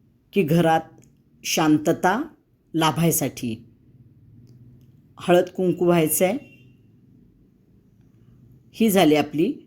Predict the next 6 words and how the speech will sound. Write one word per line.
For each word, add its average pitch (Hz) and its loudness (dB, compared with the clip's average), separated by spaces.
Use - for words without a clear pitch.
बुधवारची 156 -2
रांगोळी. 127 -4
यानंतर 240 2
आपण 208 2
काढणार 175 2
आहोत 175 0